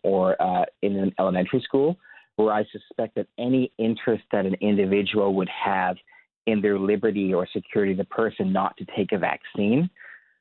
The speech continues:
could be held to be a reasonable limit on that right under Section one of the Charter, which would make the use of the Notwithstanding Clause unnecessary. But there are a lot of actors like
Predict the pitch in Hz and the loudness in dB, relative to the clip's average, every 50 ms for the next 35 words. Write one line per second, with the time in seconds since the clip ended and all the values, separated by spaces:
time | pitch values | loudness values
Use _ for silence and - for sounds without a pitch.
0 | _ _ - - - 147 151 147 135 - 139 131 120 - - - 117 117 117 110 | _ _ -2 0 2 2 2 2 2 2 2 2 2 0 0 0 2 2 0 0
1 | - - 101 120 110 107 104 92 95 101 104 104 101 - 110 104 92 98 95 98 | -2 -2 0 2 2 2 2 0 -2 -2 -2 -2 0 0 0 0 0 0 0 2
2 | 101 98 95 92 - _ _ - 92 92 101 107 120 - - 262 143 143 - - | 2 2 0 0 -2 _ _ -2 0 0 2 4 4 4 4 2 2 0 -2 0
3 | 139 147 151 170 202 - _ _ _ _ _ _ _ _ _ _ _ - 113 113 | 0 0 0 0 -2 -8 _ _ _ _ _ _ _ _ _ _ _ -6 -2 0
4 | 110 110 107 - 123 110 - - 98 92 92 95 95 117 120 151 147 147 - - | 0 0 0 0 -2 -2 -2 -4 -10 -8 -6 -4 -2 -2 0 0 -2 -2 0 0
5 | 147 151 156 180 196 _ _ _ _ _ _ _ - 107 - - 110 123 113 - | 0 0 0 -2 -4 _ _ _ _ _ _ _ -4 -4 -4 -2 -2 -2 -2 -2
6 | 110 107 110 113 110 - - 110 104 104 101 - - 98 92 - - 110 104 104 | 0 0 2 0 0 0 -2 -2 0 0 0 0 -2 -4 -6 -4 -2 0 0 2
7 | 104 101 98 95 - 110 104 95 101 92 - _ - 92 95 98 95 82 - - | 0 0 -2 -2 -2 0 0 0 0 -2 -6 _ -4 -2 0 0 0 0 0 -2
8 | - 151 - - 165 175 202 226 226 _ _ _ _ _ _ _ _ _ _ _ | -4 -2 0 2 2 2 2 0 -2 _ _ _ _ _ _ _ _ _ _ _
9 | _ - 165 - - 175 175 175 170 156 156 170 185 240 254 254 - - - - | _ -4 -2 0 2 2 2 2 2 0 -2 -4 -4 -4 -6 -6 -6 -8 -6 -4
10 | 135 139 139 - - 147 139 123 - 120 120 123 - | -4 -4 -4 -4 -2 0 0 0 0 -2 -2 -2 -2